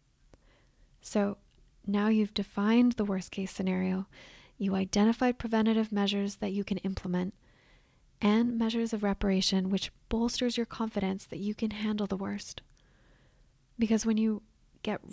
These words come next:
really granular, the worst part of the worst is always an emotion.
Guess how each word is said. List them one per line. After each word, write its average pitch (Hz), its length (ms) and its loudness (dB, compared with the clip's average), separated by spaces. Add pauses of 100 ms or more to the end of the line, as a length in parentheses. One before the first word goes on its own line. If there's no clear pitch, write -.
really 254 260 0
granular, 240 680 0 (1120)
the 233 80 4
worst 220 360 0
part 262 200 0
of 247 60 -2
the 208 100 0
worst 196 580 -4 (1800)
is 214 180 2 (100)
always 214 400 -2
an 202 80 -4
emotion. 196 540 -4